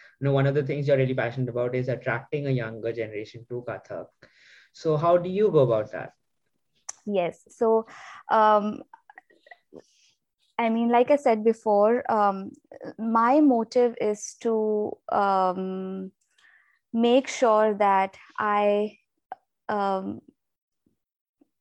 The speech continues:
Speaker 2: kind of, uh, introduce Kathak to as many people as I can.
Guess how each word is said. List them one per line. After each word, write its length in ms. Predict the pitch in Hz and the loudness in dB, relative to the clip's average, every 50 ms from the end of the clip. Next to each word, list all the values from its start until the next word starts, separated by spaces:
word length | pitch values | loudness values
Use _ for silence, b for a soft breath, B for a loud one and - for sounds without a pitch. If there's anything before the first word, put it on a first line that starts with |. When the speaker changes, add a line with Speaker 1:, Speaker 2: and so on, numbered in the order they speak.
| _ _ _ _ _ _ | _ _ _ _ _ _
Speaker 2:
kind 260 | - 233 220 220 214 208 | -6 -6 -4 -2 0 0
of, 300 | 202 202 202 - _ _ - | 0 0 -2 -6 _ _ -4
uh, 300 | 208 196 190 185 185 190 - | -2 0 0 0 0 -2 0
introduce 720 | 233 254 277 285 - - 339 320 254 285 285 285 285 - - | 2 2 2 2 0 0 0 2 2 2 2 0 0 -4 -2
Kathak 560 | - 214 196 - - - 214 208 240 - - - _ b b b b b b _ - | -2 -2 -2 -2 -4 -2 -2 -2 -2 -2 -8 -18 _ b b b b b b _ -8
to 100 | 254 - - _ - | -8 -8 -6 _ 0
as 340 | 214 214 214 226 226 220 233 | 2 4 4 2 2 2 2
many 360 | 233 233 220 220 226 226 233 | 2 2 2 2 0 -2 -4
people 420 | - 233 214 202 - - 208 208 | -4 -6 -8 -6 -4 -4 -2 0
as 200 | 196 185 175 180 | 0 0 -2 -2
I 120 | 185 - - | -4 -6 -6
can. 400 | - - - - - - 202 | -6 -6 -6 -6 -8 -12 -16